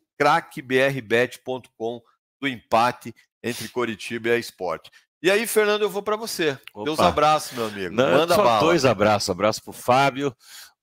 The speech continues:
Speaker 2: um colega lá de trabalho. Abraço pro Heitor, que tava comigo lá hoje no jogo. Sempre tá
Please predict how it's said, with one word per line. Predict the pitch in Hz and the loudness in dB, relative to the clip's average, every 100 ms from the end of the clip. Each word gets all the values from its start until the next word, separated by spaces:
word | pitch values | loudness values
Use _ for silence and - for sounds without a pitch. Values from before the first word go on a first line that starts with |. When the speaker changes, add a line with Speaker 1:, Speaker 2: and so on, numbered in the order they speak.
| _ | _
Speaker 2:
um | - | -18
colega | - 92 95 90 | -2 2 4 4
lá | 92 | 2
de | 87 | 0
trabalho. | - 92 101 131 160 | -2 0 2 0 -2
Abraço | 139 143 | -4 -6
pro | - 139 | -6 -10
Heitor, | - 117 | -8 -10
que | 113 | -4
tava | 104 95 | -2 -2
comigo | 95 95 95 | -6 -12 -10
lá | 92 | -8
hoje | 90 92 90 | -8 -10 -18
no | 82 | -16
jogo. | 95 117 117 - - _ | -10 -10 -10 -20 -20 _
Sempre | - 101 95 | -12 -10 -10
tá | _ 98 90 80 - | _ 2 2 0 -6